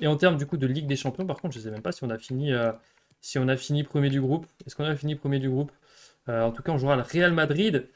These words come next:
On a fini premier du groupe, ouais. On a fini premier du groupe, mais on a quand même tapé le Real. Et la Roma va se taper Arsenal, hein. Arsenal qui était en finale l'année dernière.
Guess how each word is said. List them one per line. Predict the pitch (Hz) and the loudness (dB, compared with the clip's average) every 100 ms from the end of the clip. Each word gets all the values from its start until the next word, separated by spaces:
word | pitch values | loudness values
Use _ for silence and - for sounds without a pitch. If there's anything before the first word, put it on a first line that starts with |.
| _ _ _ _ 120 | _ _ _ _ -4
On | |
a | 139 | 0
fini | 202 233 | 2 4
premier | 233 220 | 4 4
du | 196 | 6
groupe, | 202 165 | 4 6
ouais. | 147 127 | 4 2
On | 120 | 0
a | 143 | 0
fini | 180 180 | 2 2
premier | 175 165 | 2 0
du | 147 | 0
groupe, | 196 180 | 0 2
mais | |
on | 139 | 2
a | |
quand | - 190 | 4 2
même | |
tapé | 185 175 175 | 2 2 2
le | |
Real. | 160 165 156 120 - _ _ - 131 | 4 6 6 4 -4 _ _ -10 -2
Et | 123 120 120 117 120 117 | 0 2 2 2 2 2
la | 117 | 2
Roma | 127 170 | 2 2
va | 147 | 0
se | |
taper | 151 151 | -2 0
Arsenal, | 185 - 151 127 | -2 0 2 2
hein. | 117 - | 0 -6
Arsenal | 120 - 139 | -12 -8 -6
qui | 135 | -6
était | 127 | -6
en | 127 | -6
finale | - 139 139 | -6 0 2
l'année | 131 127 | 2 2
dernière. | 123 120 123 180 | 0 0 2 0